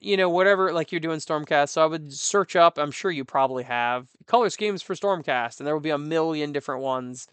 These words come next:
Um, but that's basically all the ideas I can give you, is that you look at your favorite sports team, pick your favorite color, pick a color that your other armies aren't, or pick a color that just strikes you. Like,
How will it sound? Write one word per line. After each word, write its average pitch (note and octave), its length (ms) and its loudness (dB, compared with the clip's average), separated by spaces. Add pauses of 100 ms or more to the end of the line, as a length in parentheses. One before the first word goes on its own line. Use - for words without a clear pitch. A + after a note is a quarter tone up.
(580)
Um, A#2+ 460 -6 (140)
but G3+ 300 4 (180)
that's A#3 260 2
basically G3 460 0
all E3 240 4
the D#3+ 100 0
ideas D3 340 2
I C#3+ 80 0
can C#3 160 -10
give C3+ 180 -4
you, D3 320 -6
is C#3+ 260 -6
that D3 220 2
you D3+ 440 -6 (240)
look F#3+ 220 0
at A#3 100 -4
your A3 100 -2
favorite A3+ 300 2
sports F#3 320 -4
team, F3 380 -4 (260)
pick A3+ 220 2
your A3 80 -2
favorite F3+ 320 2
color, D#3 340 2
pick A#3 240 -2
a A#3+ 60 -2
color G#3 320 2
that F3 140 -2
your E3 200 -6
other F#3 200 -2
armies E3+ 320 -2
aren't, D3+ 460 -2
or E3+ 160 -4
pick C4 200 -2
a D#4 80 -12
color G#3+ 240 2
that E3+ 120 -6
just D#3+ 180 -8
strikes - 440 -4
you. A#2+ 320 -10
Like, D#3 240 -4